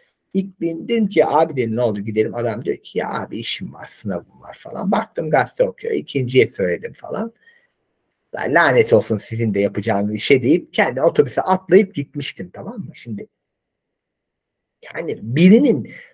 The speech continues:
o kadar kötü bir şey ki ya da biri sana sırf test okumadığı için sınav, ya bunu yaşadı ki bilmiyorum yaşayan oluyor mu? Ben çok yaşadım öyle şeyleri ya. Yani sırf biri okumadığı için ya da o dersin kitabına erişemediğin için istediğin halde o sınavda not alamıyorsan.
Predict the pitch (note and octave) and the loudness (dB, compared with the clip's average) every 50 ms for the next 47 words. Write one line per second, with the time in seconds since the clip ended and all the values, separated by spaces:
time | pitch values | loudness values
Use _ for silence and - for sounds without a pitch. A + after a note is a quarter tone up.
0 | _ _ _ F#3+ G3 - - A4 A4 G4+ D4 F3+ - - D#3+ D#3+ E3 C#3+ C3 - | _ _ _ 2 4 6 6 6 8 6 4 2 0 -4 -4 -4 -6 -8 -4 -2
1 | - G3+ G3 - - F2+ F#2+ B2+ D3 D#3+ D#3+ C#3 - - _ _ _ _ _ _ | -2 -2 -2 -4 -6 -4 -2 0 2 2 2 0 0 -4 _ _ _ _ _ _
2 | _ - F3+ B3+ F4+ E4+ - - G#3+ F#3 D3+ C3+ - - C4 G#3+ - - - F#3+ | _ 2 2 4 4 2 2 0 0 2 0 0 0 -2 -4 -4 -4 -4 0 0
3 | F#3+ G3 G3 - - - C3+ - F3+ G3 G3+ E3 D3+ D3+ C#3+ B2+ - - B2+ A2+ | 0 0 0 -4 -10 -10 -8 -6 -2 0 0 2 2 0 -2 -2 -4 -10 -12 -12
4 | - - - E3+ G3 - D#3+ A3+ C#4 C4+ G3+ C#3 F3 D#4+ G4+ E4+ F3 D3+ D3+ D#3 | -12 -14 -12 -12 -10 -8 -6 -6 -6 -6 -6 -6 -6 -4 -2 2 4 4 4 4
5 | - G3+ G#3 A#3 A3 - - - - A3+ E4 F4+ D#4 C3+ B2+ B2+ C#3 C#3 - F3+ | 2 0 2 2 2 0 -2 -8 -8 -6 -6 -6 -6 -6 -6 -6 -6 -6 -4 -2
6 | F#3+ G#3 G3 D#3+ B2+ A#2 C#3 D3 G3+ C4+ A3 C3+ A#2 C3+ C#3 C3+ A#2+ - D3 C3+ | -2 0 -2 -2 -4 -4 -4 -2 -2 -2 -2 -2 -2 -4 -4 -4 -6 -8 -10 -6
7 | C3+ C#3+ C3 - - G#3 G3+ A#4 - A4 - - A#2 - - G#2 F2+ F2+ F2 E2 | -4 -4 -4 -2 -4 -2 0 0 0 0 0 -4 -6 -8 -8 -8 -8 -8 -8 -8
8 | F2+ - C4+ D4+ A#3+ F3 C#3+ C3+ C3+ C#3 C3+ - - - - - _ _ _ - | -8 -6 -6 -4 -2 -2 -2 -2 -4 -8 -10 -12 -18 -20 -20 -20 _ _ _ -4
9 | - D4 C#4 - - - D3 D#3 E3 F3 G3+ G#3+ F#3 D#3 D3 - F#3 G3+ G#3+ G3+ | 0 0 0 0 -4 -8 -4 -2 4 6 6 6 6 2 -2 -2 -2 0 0 0
10 | F3 E3+ D#3 C3+ A#2+ - - C3 B2+ B2+ B2+ C3 - D3 D#3+ D#3+ F#3 F3 D#3 - | 0 0 -2 -2 -4 -8 -10 -6 -4 -4 -2 0 0 0 0 2 0 0 -2 -4
11 | - D3 C3+ - - - D#3+ D#3 D#3 E3 F3 D#3+ - - B2+ C3 C3 - - E3+ | -8 -10 -14 -14 -10 -8 -8 -6 -6 -4 -4 -4 -4 -4 -6 -8 -6 -6 -4 -2
12 | F#3+ G3+ F3 D3 C3+ C3 B2+ B2 A#2 A2 - - - A#2 G#2+ A2+ - - - B2 | -2 -2 -2 -4 -4 -6 -8 -8 -8 -10 -12 -14 -14 -14 -14 -16 -18 -14 -12 -10
13 | A#2+ C3 D#3 E3 D#3 C3+ B2 G#2+ G2+ F#2 A#2 A2+ A2+ - - - A#2 A#2 A2 A2+ | -8 -6 -6 -6 -4 -4 -4 -4 -2 -2 -2 -2 -2 -4 -8 -10 -8 -8 -6 -6
14 | G#2+ A2 A#2 A2+ - - G#2 A2 A#2+ D#3+ F3 - - - - - - | -4 -4 -4 -6 -6 -6 -8 -8 -6 -4 -4 -6 -6 -8 -12 -20 -20